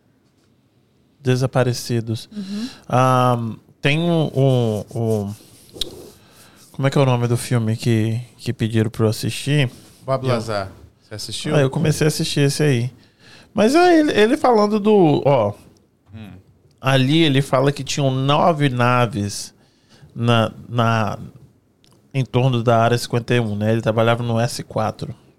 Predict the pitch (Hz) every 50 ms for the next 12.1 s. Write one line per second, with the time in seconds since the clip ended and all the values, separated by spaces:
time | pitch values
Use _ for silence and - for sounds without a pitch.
0 | _ _ _ _ _ _ _ _ _ _ _ _ _ _ _ - - - - -
1 | - - - - - - 131 123 127 127 127 131 139 135 - 139 127 123 123 127
2 | 127 139 139 135 - - 139 139 139 - - 143 143 - - 151 156 - - 156
3 | 156 156 160 156 - 156 143 151 160 170 156 160 - 156 160 170 - 180 170 165
4 | 139 143 151 - - - 170 170 - - - 214 196 143 117 107 101 101 - 139
5 | _ _ _ - - - - - - - - - 151 147 147 - 135 135 147 165
6 | 170 - - - 156 151 147 143 143 143 151 165 180 196 196 185 - - 120 120
7 | 120 117 113 113 113 107 - - - 117 120 127 123 123 123 120 120 117 113 -
8 | - 123 127 131 - 147 160 160 147 123 113 - 135 135 151 170 160 - 151 -
9 | - 147 - 160 160 151 151 127 104 - - - - 117 127 - _ _ _ _
10 | _ _ _ - 135 - - - 101 92 95 131 127 139 - - 135 127 123 160
11 | 147 143 131 101 135 131 135 143 151 - - 156 151 143 - - - 135 127 127
12 | 123